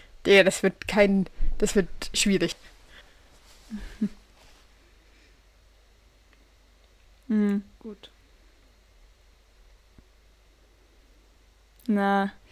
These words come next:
Speaker 2: ich mach's auch so genauso. Also
Speaker 1: Mhm,
Speaker 2: ich mach
Speaker 1: ja,
Speaker 2: mir wirklich
Speaker 1: same. Hab
Speaker 2: eine
Speaker 1: ich auch
Speaker 2: Woche nehme ich
Speaker 1: vorgenommen.
Speaker 2: hier raus
Speaker 1: Ich mach mir auch so, ich
Speaker 2: und
Speaker 1: mach
Speaker 2: mach
Speaker 1: mir auch
Speaker 2: das
Speaker 1: so einen
Speaker 2: einfach
Speaker 1: Plan,
Speaker 2: straight
Speaker 1: wann
Speaker 2: wie
Speaker 1: ich
Speaker 2: eine
Speaker 1: was
Speaker 2: normale
Speaker 1: lerne.
Speaker 2: Schulwoche,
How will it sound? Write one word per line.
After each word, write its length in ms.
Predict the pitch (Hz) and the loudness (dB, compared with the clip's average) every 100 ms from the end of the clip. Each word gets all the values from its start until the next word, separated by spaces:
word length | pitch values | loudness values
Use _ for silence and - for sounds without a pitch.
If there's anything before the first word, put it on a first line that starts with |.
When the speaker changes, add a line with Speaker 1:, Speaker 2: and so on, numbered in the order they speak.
| - - | -20 -16
Speaker 2:
ich 160 | - 208 | -10 -4
mach's 240 | 208 202 | -4 0
auch 140 | 208 208 | 0 0
so 240 | - 202 | 0 -2
genauso. 720 | 202 202 202 202 202 202 202 196 - _ _ - _ - _ _ _ _ | 0 -2 -2 -2 -2 -4 -4 -6 -14 _ _ -20 _ -20 _ _ _ _
Also 140 | 214 208 | -2 2
Speaker 1:
Mhm, 160 | 214 | 2
Speaker 2:
ich 140 | 208 - | 0 2
mach 100 | 208 | 4
Speaker 1:
ja, 80 | 190 | 4
Speaker 2:
mir 100 | 214 | 4
wirklich 300 | 208 220 190 | 4 4 2
Speaker 1:
same. 100 | 190 - - | 0 -6 0
Hab 20 | |
Speaker 2:
eine 200 | 214 214 | 2 2
Speaker 1:
ich 40 | |
auch 40 | 208 | 0
Speaker 2:
Woche 100 | 208 | 0
nehme 180 | 208 208 | 0 0
ich 80 | 196 | -2
Speaker 1:
vorgenommen. 0 | |
Speaker 2:
hier 160 | 208 202 | -4 -2
raus 320 | 202 208 - | -2 -2 -8
Speaker 1:
Ich 100 | 226 | -8
mach 120 | 220 208 | -4 0
mir 120 | 214 | 2
auch 80 | 214 | 2
so, 280 | 214 202 190 | 2 2 0
ich 80 | |
Speaker 2:
und 80 | 208 | 2
Speaker 1:
mach 60 | 202 | 4
Speaker 2:
mach 60 | 196 | 4
Speaker 1:
mir 60 | |
auch 40 | 190 | 2
Speaker 2:
das 100 | 196 | 0
Speaker 1:
so 60 | |
einen 160 | 196 196 | 0 0
Speaker 2:
einfach 100 | 196 | 0
Speaker 1:
Plan, 180 | 190 190 | 2 4
Speaker 2:
straight 320 | 196 196 - - | 4 0 -6 -18
Speaker 1:
wann 200 | - 196 | -2 2
Speaker 2:
wie 40 | 196 | 2
Speaker 1:
ich 40 | |
Speaker 2:
eine 80 | 196 | 2
Speaker 1:
was 160 | 196 190 | 2 2
Speaker 2:
normale 240 | 190 185 | 2 2
Speaker 1:
lerne. 80 | 185 185 | 2 -2
Speaker 2:
Schulwoche, 500 | 190 185 - 190 | -2 -4 -6 -6